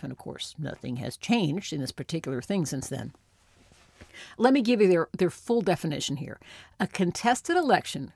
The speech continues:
usually includes a more complete audit, which seeks to validate and verify as many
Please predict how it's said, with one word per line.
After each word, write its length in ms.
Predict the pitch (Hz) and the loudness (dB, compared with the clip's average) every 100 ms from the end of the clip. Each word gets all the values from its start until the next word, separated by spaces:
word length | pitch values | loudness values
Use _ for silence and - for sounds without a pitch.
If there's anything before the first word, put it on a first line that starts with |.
| _ _ - | _ _ -4
usually 480 | 170 220 247 247 233 | 0 2 4 2 2
includes 460 | 240 196 175 175 | -2 2 2 2
a 80 | - | 0
more 300 | 160 147 143 | 0 0 -4
complete 720 | - 170 175 - - 226 196 - _ - | -8 -10 -12 -10 -2 0 0 -4 _ 8
audit, 360 | 208 185 - - - - - - _ _ _ _ _ | 8 8 4 -8 -18 -18 -18 -20 _ _ _ _ _
which 240 | - 180 - | 4 4 4
seeks 260 | - 185 | -2 -2
to 120 | - 165 | -2 -4
validate 680 | 135 180 185 196 208 208 - | 4 8 8 8 6 2 2
and 160 | 170 147 | 0 0
verify 640 | 139 170 165 - 151 143 | 2 4 2 0 0 0
as 240 | 160 160 170 | -4 -2 2
many 400 | 170 208 311 | 4 4 2